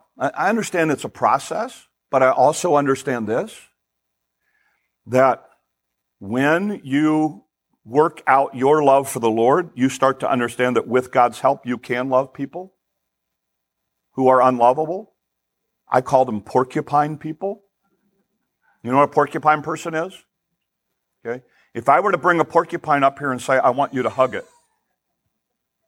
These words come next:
you would go, "Mm, don't think so."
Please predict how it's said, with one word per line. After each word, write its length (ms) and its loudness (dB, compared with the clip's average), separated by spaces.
you 160 0
would 160 -4
go, 320 2
"Mm, 420 -14
don't 160 -4
think 140 -20
so." 220 -16